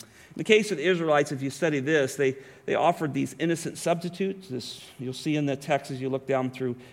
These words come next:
six through thirteen, they could be, bring a female lamb, they could bring turtle doves or young pigeons or even grain, depending on their ac-, economic status here. You can see that in the text.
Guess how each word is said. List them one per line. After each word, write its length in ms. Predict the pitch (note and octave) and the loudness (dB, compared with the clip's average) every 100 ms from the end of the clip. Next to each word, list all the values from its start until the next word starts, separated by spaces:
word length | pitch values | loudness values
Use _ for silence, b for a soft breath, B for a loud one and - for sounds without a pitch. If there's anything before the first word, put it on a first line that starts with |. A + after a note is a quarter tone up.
| - | -10
six 240 | D#3 C#3+ | -8 -6
through 120 | C3+ | -6
thirteen, 600 | B2+ B2+ - - D#3 C#3+ | -2 -4 -4 0 2 2
they 100 | C3 | 2
could 160 | A#2 B2 | 0 -2
be, 240 | B2+ B2 | -2 -2
bring 300 | - B2 C#3 | -4 -4 -4
a 40 | A#2+ | -2
female 440 | D3+ C#3 B2+ A#2 | -4 -2 0 -2
lamb, 340 | C3 C#3 C3+ | -2 0 0
they 80 | B2 | -2
could 140 | A2+ - | -4 -6
bring 160 | A2+ | -8
turtle 320 | A2+ E3+ D3+ | -6 -4 -2
doves 480 | C#3 C#3 C3 B2+ B2 B B B - | 0 0 0 -2 -6 B B B -6
or 100 | A#2+ | -2
young 240 | B2+ B2 | 0 -2
pigeons 460 | A#2+ E3+ C#3+ C#3 B2 | -2 -2 0 -2 -2
or 120 | F#2+ | -2
even 260 | C#3 A#2+ | -2 -2
grain, 720 | A#2 C3 D3+ D#3+ C#3+ B2 A#2+ B B B | -4 0 4 4 4 2 -2 B B B
depending 420 | B2+ - F3 D#3 | -6 -2 0 2
on 140 | C#3 B2+ | 2 0
their 100 | - | -2
ac-, 160 | C#3+ C#3 - | -2 -2 -2
economic 640 | C#3+ C#3+ C3 C#3+ C3 - - | -2 -2 -4 -2 -2 -4 -12
status 540 | - - D#3 D3+ A#2+ | -12 0 2 2 -2
here. 120 | - B2+ | -6 -6
You 120 | A2 | -6
can 120 | B2 | -8
see 240 | - D3+ | -6 -2
that 160 | B2+ - | -2 -2
in 60 | A#2+ | -8
the 60 | |
text. 500 | A2+ - D#3 - - | -8 -2 -2 -2 -10